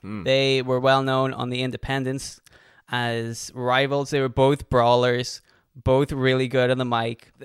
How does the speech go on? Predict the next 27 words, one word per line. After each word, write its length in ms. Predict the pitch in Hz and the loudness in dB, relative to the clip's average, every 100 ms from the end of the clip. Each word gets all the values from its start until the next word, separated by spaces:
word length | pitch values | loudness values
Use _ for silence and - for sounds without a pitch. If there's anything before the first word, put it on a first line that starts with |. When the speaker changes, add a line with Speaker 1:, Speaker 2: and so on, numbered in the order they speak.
| 135 | -14
Speaker 2:
You 200 | 165 139 | -8 -2
could 160 | 156 | 0
see 400 | - 165 151 143 | 0 2 2 2
similarities 640 | 143 151 135 131 135 139 131 | -2 -2 4 6 8 4 -2
between 360 | 131 - 139 | -8 -4 -2
the 80 | 123 | -2
two 240 | - 139 131 | -4 0 0
of 60 | |
them. 60 | 127 | 2
Speaker 1:
Very 280 | 120 110 95 | 2 0 -2
similar, 440 | - 87 82 85 | -4 -6 -8 -8
yeah. 240 | 82 82 82 _ | -6 -8 -12 _
Speaker 2:
Yeah, 440 | 139 160 147 131 123 | 0 6 6 6 4
and 160 | 143 | 0
they 80 | 156 | 0
crossed 380 | 139 170 165 - | 2 4 4 4
paths 300 | 151 147 147 | 2 2 0
a 40 | |
couple 220 | 143 151 143 | -4 -2 -2
of 60 | |
times, 340 | - 143 139 131 | -2 -2 -2 -4
including 500 | 127 143 135 131 127 | -2 0 2 0 0
matches 360 | 131 127 123 | -2 -2 -4
in 60 | 127 | -4
I 120 | 123 | -4
C 160 | 127 123 | -4 -2
W, 440 | 123 123 139 143 | 0 0 -2 -4